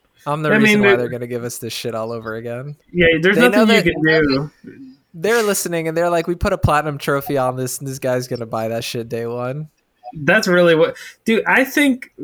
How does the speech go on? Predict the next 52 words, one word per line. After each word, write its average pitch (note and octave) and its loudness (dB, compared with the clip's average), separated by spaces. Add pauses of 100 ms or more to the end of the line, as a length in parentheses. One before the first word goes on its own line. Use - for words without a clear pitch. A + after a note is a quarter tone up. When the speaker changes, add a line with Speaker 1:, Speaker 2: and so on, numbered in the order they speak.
Speaker 2:
I E3 6
mean, E3+ 4
this F#3 2
is E3 2
just D3+ 0
a C#3+ 4
whole C#3+ 2
little C#3 4
tangent C#3+ 0
at B2+ -2
the C3+ 0
end C3+ 0
of C3 2
the C3+ 2
show C#3+ 0
now, D#3 2
but D3 0
I F#3 2
do F#3+ 4
think F#3+ 0
that C#3+ 2
PlayStation D#3 0
is B2 0
prey, D3+ 0 (160)
PlayStation E3 2
with D3 0
their D3 4
exclusive D3 0
games C#3 2
does C#3 0
prey C#3+ 0
on B2+ 2
the B2 2
trophy C3 0
audience, C3+ 0 (260)
'cause C#3+ 0
Speaker 1:
Oh, C3+ -6
yeah. A#3 -6
Speaker 2:
every G#3+ 2
single G#3+ 2
PlayStation F3+ 2
exclusive D#3+ 0 (340)
has, D3 -4 (540)
I D#3 2
wouldn't A3+ 4
say A#3 2
easy, G3+ 4
but F#3 4
very E3+ 4
attainable C#3+ 0
platinum C#3 -2
trophies, D#3 0